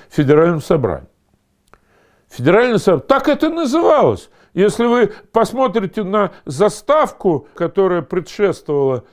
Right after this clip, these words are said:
речи, э, там написано «Послание, э, в Федеральном собрании». Кто такое Федеральное собрание? Это законодатели. По кон-, по Конституции, э, значит, законодательная власть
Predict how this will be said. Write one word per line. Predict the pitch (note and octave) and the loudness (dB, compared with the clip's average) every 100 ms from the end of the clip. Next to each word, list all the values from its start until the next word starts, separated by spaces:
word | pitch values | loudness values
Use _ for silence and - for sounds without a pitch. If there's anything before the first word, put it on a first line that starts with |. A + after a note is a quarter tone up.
| - | -4
речи, | D3 D#3 C#3 G2 - - _ _ _ _ | -2 0 0 -2 -8 -20 _ _ _ _
э, | - D3 C#3+ | -2 -2 0
там | A#3+ C#3+ | -2 -2
написано | - - G#3+ F#3+ A3 | -8 -6 -6 -6 -12
«Послание, | - A3 - B2+ G#2 F#2 G2 A2+ D#3 _ _ _ _ _ _ _ _ | -4 -4 -2 -4 -2 -4 -8 -16 -20 _ _ _ _ _ _ _ _
э, | - A2 G#2+ G#2 | -8 -4 -2 -2
в | G2 | -2
Федеральном | - D#3 E3+ G#3+ A3+ | -2 2 4 2 -2
собрании». | - B2+ F2 E2 D#2 - _ _ _ | -6 -6 -6 -10 -12 -16 _ _ _
Кто | - C#4 | -2 0
такое | A3+ G#3+ | 2 0
Федеральное | D3 D#3 D3 C#3 C3 | 0 -2 2 2 0
собрание? | G#2+ B2+ A2 G#2 E2+ _ | -4 -8 -6 -8 -10 _
Это | G#3+ G3 | -6 -4
законодатели. | B3+ C4 C4+ C4+ A#3 F3+ F#2 - - - _ _ _ | -4 -2 -2 0 2 2 0 -6 -20 -20 _ _ _
По | - D3 | -10 -4
кон-, | G3 - - _ | -2 -4 -12 _
по | - | -12
Конституции, | D#3+ G#3 F3 - - C#4+ G#3 G#3 D#3 - _ _ | -6 -4 -6 -10 -8 -8 -4 -2 -4 -6 _ _
э, | D3+ D3 C#3+ | -4 0 0
значит, | C#3 C3+ - | -2 -6 -8
законодательная | B2+ C3+ D3+ F#3+ A3+ C#4 - F#3+ E3 | -10 -6 -4 -2 0 0 -2 -6 -4
власть | D#3+ B3 C4+ - | -2 0 0 -4